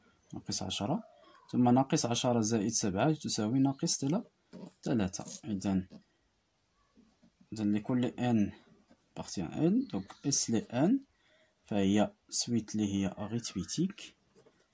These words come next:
أفيك ماذا؟ إغ يساوي ناقص، ناقص تلاتة. نعم، هذا فيما يخص يعني السؤال الأول والسؤال الثاني في هذا الجزء ديال المتتالية الحسابية. ثم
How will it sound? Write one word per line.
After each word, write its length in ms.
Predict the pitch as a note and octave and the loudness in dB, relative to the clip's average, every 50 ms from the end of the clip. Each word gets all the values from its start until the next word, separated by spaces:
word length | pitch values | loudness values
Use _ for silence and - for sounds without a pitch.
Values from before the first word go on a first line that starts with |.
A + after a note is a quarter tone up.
| _ - | _ -4
أفيك 680 | - G2 F#2 G2 G#2 G#2+ C3+ F3+ F#3+ - - - - - _ _ _ _ _ - - | -2 -2 -2 0 2 2 2 2 2 -2 -10 -18 -18 -20 _ _ _ _ _ -18 -10
ماذا؟ 420 | - F#2 F2+ E2+ - A#2+ C3 - - - _ - | -8 -6 -6 -2 0 0 0 0 -2 -8 _ -6
إغ 200 | E3+ E3+ D3 A#2 | -4 -2 -2 0
يساوي 420 | G#2+ G#2 G#2 - G2+ F#2+ C#3+ E3 | -2 0 -2 -2 -4 -2 0 0
ناقص، 440 | F3 F3+ F#3+ F#3+ - G3 F#3+ - - - _ _ _ _ _ _ _ _ _ _ - | 2 2 0 0 -2 -2 -4 -4 -8 -14 _ _ _ _ _ _ _ _ _ _ -6
ناقص 380 | - C#3+ - - B2+ - - | -4 -4 -4 -2 -2 -2 0
تلاتة. 380 | - A2 F2 D#2+ E2 - - - - - - _ _ _ - - _ _ _ _ - _ - - | 0 0 -2 -2 -4 -6 -12 -18 -20 -20 -20 _ _ _ -20 -20 _ _ _ _ -20 _ -8 -4
نعم، 260 | G#2 F#2 D2 B1+ - - - - - - - - - - - | -2 -2 -2 -4 -8 -14 -20 -20 -20 -20 -20 -20 -20 -18 -14
هذا 280 | - - F#2+ F#2 B2+ C#3 | -10 -8 -4 -2 -2 -2
فيما 380 | - - - - G#2+ A2+ G#2+ G#2 | -2 -4 -4 -2 -2 0 0 -2
يخص 360 | G2 - - C#3+ - - - | -4 -4 -4 -4 -4 -4 -4
يعني 180 | G2+ G#2 G#2 A2+ | -4 -4 -2 -2
السؤال 280 | A2+ - - - - | -2 -4 -6 -6 -6
الأول 380 | F#2 - - F2+ E2 G#2+ C#3 D3 | -6 -6 -6 -6 -4 -2 -2 -2
والسؤال 300 | C3 A#2+ - - - - | -2 -4 -8 -10 -10 -10
الثاني 380 | B2+ - - - G2+ G2 A2+ | -10 -10 -6 -4 -2 -2 -2
في 140 | C#3 - - | -2 -4 -6
هذا 200 | G#2+ A#2 C3 C#3+ D3 - _ _ _ - _ _ _ _ _ _ _ _ - | -6 -4 -4 -6 -8 -8 _ _ _ -20 _ _ _ _ _ _ _ _ -6
الجزء 360 | F#2+ G#2 A#2 B2+ - - - _ _ _ _ _ - | -4 -4 -2 -2 -4 -4 -6 _ _ _ _ _ -6
ديال 240 | G#2 A2 A2+ A#2+ C3 | -4 -2 0 0 0
المتتالية 720 | B2+ A#2 A2+ A2+ - G#2+ - - G#2+ G2+ G2 F#2 A#2 E3+ - - _ _ _ _ - | 0 -2 -2 -2 -4 -8 -4 -2 -2 -2 0 0 -2 -4 -6 -10 _ _ _ _ -8
الحسابية. 640 | - C3+ B2 - - - - G2 D#2+ - - - - _ _ _ _ _ _ - - - _ _ _ _ _ _ _ _ | -6 -6 -6 -4 -4 -4 -2 -2 -4 -6 -10 -14 -16 _ _ _ _ _ _ -20 -20 -20 _ _ _ _ _ _ _ _
ثم 360 | - C#3+ C3 A#2+ B2 C3+ - | -4 0 2 2 4 4 2